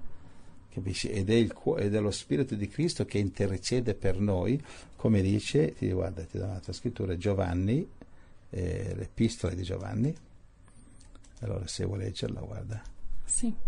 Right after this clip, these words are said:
Speaker 1: Ah, eccolo qui, uno e due. Giovanni capitolo due, uno e due.
Speaker 2: Primo Giovanni due. "Figlioli miei, vi scrivo queste cose perché non pecchiate.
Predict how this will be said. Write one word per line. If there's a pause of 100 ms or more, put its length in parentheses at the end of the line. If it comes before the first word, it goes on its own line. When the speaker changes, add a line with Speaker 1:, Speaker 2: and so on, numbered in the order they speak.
(280)
Speaker 1:
Ah,
eccolo
qui, (140)
uno
e
due. (440)
Giovanni
capitolo
due,
uno
e
due. (520)
Speaker 2:
Primo
Giovanni
due. (1160)
"Figlioli
miei,
vi
scrivo
queste
cose
perché
non
pecchiate.